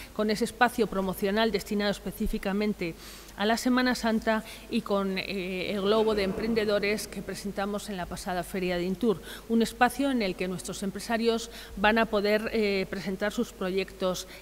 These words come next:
innovadores, en el cual podremos conocer productos turísticos novedosos. Y por lo que se refiere al stand institucional,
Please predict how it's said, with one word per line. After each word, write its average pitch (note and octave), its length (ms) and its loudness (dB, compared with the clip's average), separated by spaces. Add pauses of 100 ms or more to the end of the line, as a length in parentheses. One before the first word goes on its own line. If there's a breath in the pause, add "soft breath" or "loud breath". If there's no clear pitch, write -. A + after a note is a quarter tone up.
(100 loud breath)
innovadores, F#3+ 880 2
en G3 100 -2
el F#3+ 100 -2
cual A#3 600 0 (100)
podremos G3 420 -2
conocer F#3+ 460 -4 (380 loud breath)
productos G3+ 480 0
turísticos F#3+ 760 -4
novedosos. - 760 -8 (1200)
Y B3 60 -2
por A#3+ 140 -2
lo A3+ 100 2
que A3 80 -10
se - 100 -8
refiere B3+ 500 -2
al A3 160 4
stand G#3+ 300 -2
institucional, A3+ 840 0